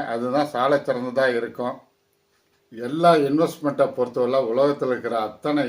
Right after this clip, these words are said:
இன்வெஸ்ட்மெண்ட்லையும் பார்த்தீங்கன்னா, சீக்கிரம் செல்வந்தர் ஆவறது கண்டிப்பா ஷேர் மார்க்கெட்டு, மியூச்சுவல் ஃபண்டு தான். ஆனா, நீங்க எந்த மாதிரி மியூச்சுவல் ஃபண்டை தேர்ந்தெடுக்கிறீங்க, எந்த மாதிரி ஷேர்களை தேர்ந்தெடுக்கிறீங்க அப்படிங்கிறது தான் ரொம்ப, ரொம்ப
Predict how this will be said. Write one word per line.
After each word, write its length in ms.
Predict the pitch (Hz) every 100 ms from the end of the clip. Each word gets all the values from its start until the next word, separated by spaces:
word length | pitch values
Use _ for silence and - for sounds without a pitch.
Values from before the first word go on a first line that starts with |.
| 113
இன்வெஸ்ட்மெண்ட்லையும் 880 | 135 139 - 127 117 113 120 127 -
பார்த்தீங்கன்னா, 440 | 113 113 110 110 127 - _ _ _ _ _ _ _ _ _ _ -
சீக்கிரம் 720 | - 135 175 - 156 156 -
செல்வந்தர் 500 | 127 135 139 127 120 117
ஆவறது 360 | 113 104 110 127 - _ _ _ _ -
கண்டிப்பா 460 | 117 123 127 135 135
ஷேர் 260 | 117 120 123
மார்க்கெட்டு, 360 | 123 110 110 127 110
மியூச்சுவல் 360 | 117 117 113
ஃபண்டு 220 | - 107 104
தான். 160 | 110 - _ - 110
ஆனா, 240 | 123 131 135 139 - _ - 113
நீங்க 360 | 139 143 131 139 107 113
எந்த 260 | 131 147 139
மாதிரி 220 | 135 127 113
மியூச்சுவல் 340 | 120 - 117 113
ஃபண்டை 180 | 110 90
தேர்ந்தெடுக்கிறீங்க, 640 | 117 117 113 104 101 98 104 120 - _ - - _ -
எந்த 280 | 117 123 139 147 143
மாதிரி 220 | 131 120 -
ஷேர்களை 440 | 120 135 143 131 -
தேர்ந்தெடுக்கிறீங்க 760 | 120 113 113 104 104 104 107 107 117 120 _ 107
அப்படிங்கிறது 420 | 107 117 113 107
தான் 120 | 123
ரொம்ப, 160 | 131 127
ரொம்ப 180 | 123